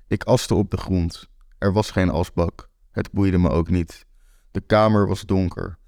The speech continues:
Het bed opgemaakt. Door mijn moeder nog. Mijn vaders leesbril lag nog precies op die plek waar hij hem was vergeten. Op mijn moeders nachtkastje nog steeds die foto van ons drieën. Het kostte mij even moeite om de moed bij elkaar te rapen.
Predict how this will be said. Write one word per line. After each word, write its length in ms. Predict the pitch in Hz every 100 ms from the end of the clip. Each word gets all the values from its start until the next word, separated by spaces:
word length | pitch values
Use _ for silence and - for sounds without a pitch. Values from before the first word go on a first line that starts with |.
| -
Het 240 | - - 95
bed 320 | 101 98 - -
opgemaakt. 800 | 90 - 85 82 82 - - _ _ -
Door 140 | 95
mijn 160 | 92 101
moeder 240 | 117 98
nog. 360 | 82 85 _ _ _ _ _ _
Mijn 200 | - 98
vaders 420 | 92 110 113 107 92
leesbril 720 | 101 107 104 98 98 98 -
lag 220 | - 90
nog 160 | 98 -
precies 520 | 76 - 131 123 -
op 200 | - 90
die 120 | 104
plek 420 | - 101 95 - - - _
waar 220 | 92 90
hij 160 | 92
hem 160 | 98 90
was 180 | 87 -
vergeten. 600 | 85 - 87 82 - - - - - _ _
Op 100 | -
mijn 200 | - 98
moeders 340 | 101 131 131 -
nachtkastje 720 | 113 123 - 104 - - 113 - _
nog 160 | - -
steeds 400 | - 117 117 -
die 120 | -
foto 480 | - 104 107 104 95
van 120 | 95
ons 200 | 90 -
drieën. 440 | 90 87 85 82 - _ _ _ _
Het 160 | _ -
kostte 300 | 110 113 113
mij 260 | 107 82 117
even 180 | 117
moeite 480 | 110 110 117 113 117 110
om 140 | - 104
de 80 |
moed 280 | 101 110 110
bij 100 | 101
elkaar 360 | 95 95 110 101
te 140 | 87
rapen. 460 | 82 82 82 -